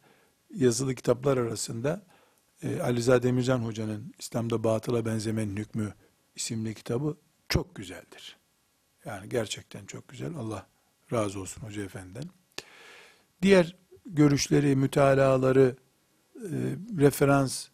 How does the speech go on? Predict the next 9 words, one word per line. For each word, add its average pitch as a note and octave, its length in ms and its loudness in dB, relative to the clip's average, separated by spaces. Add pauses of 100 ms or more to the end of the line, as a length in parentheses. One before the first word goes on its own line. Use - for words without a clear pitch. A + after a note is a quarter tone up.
(140)
edilmesi C3 800 -2
gerekenler, C3 680 2
edilmemesi B2+ 600 -2
gerekenler C3 560 -2
olabilir C#3+ 560 4
insan B2+ 480 -2
nihayetinde. G2+ 680 -6 (600)
Ama, A#2+ 360 2 (600)
e, C3 360 -6